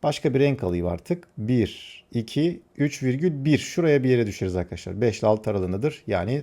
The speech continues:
doğru. O zaman iki, üç. Doğru cevabımız D şıkkı. Beşinci soru. Uzunlukları beş birim ve altı birim olan tuğlalar her sırada aynı uzunluktaki tuğlalar kullanılarak iki sıra halinde şekildeki gibi diziliyor.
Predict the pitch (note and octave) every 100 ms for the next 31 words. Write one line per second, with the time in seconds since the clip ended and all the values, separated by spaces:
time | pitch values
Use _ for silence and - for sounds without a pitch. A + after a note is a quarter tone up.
0 | - G2+ F2 D#2+ D2 A2+ G#2 G2 C3 -
1 | - - - - - - _ G#2+ F#2 F2+
2 | F2 F2 C3+ C3 F#2 D#2+ - - - -
3 | - G3+ F#3 F3 F#3+ C3+ B2+ D3 F#3 F#3
4 | F3+ A#2 G#2 G#2 D3+ - A#2 A2 C#3+ A#2+
5 | A#2 C#3 C3 G#2 G2 E2+ F2+ C#3 A2+ D#2+
6 | G2+ - - D#3 E3 - G2+ F2 G#2 -
7 | A#2+ D3 D#3 B2+ C#3 C3+ C3 C3+ C3 C#3
8 | C#3 B2+ C3 B2+ - A#2 A#2+ B2+ C3 E2+
9 | - - A2+ F3+ - C3 G2+ - G#2 F#2+
10 | E2+ E2 B2 A#2+ C#3+ C#3+ C#3 D3 A#2+ F3
11 | B2+ G2+ F2+ D2+ -